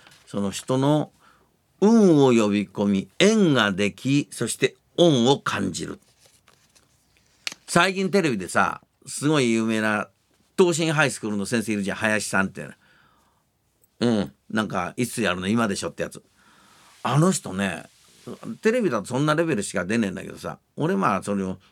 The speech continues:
少し学校の先生があって、その、あの人の講義なんかを実はビデオなんかで見たことがあって、すごい面白い人だなと思ってたんだけどね。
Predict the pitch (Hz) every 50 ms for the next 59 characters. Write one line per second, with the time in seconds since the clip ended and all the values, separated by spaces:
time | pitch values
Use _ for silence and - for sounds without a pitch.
0 | _ _ - - - - - - 139 98 92 101 104 - 110 110 101 113 110 101
1 | 110 101 90 87 82 95 - _ - 101 87 80 _ - _ _ - 92 95 92
2 | 92 87 82 _ _ _ _ _ - 95 104 113 113 - - 95 87 82 - -
3 | 101 101 95 90 87 87 82 73 82 90 90 90 85 92 85 76 95 87 92 107
4 | 101 98 90 85 87 82 80 85 87 90 95 95 - 78 92 - - 80 78 -
5 | - - - - - - 98 - - 147 160 196 190 131 110 110 - - 104 107
6 | 110 104 120 113 101 - 98 92 87 90 90 - - 85 80 - 87 82 85 87
7 | 90 101 123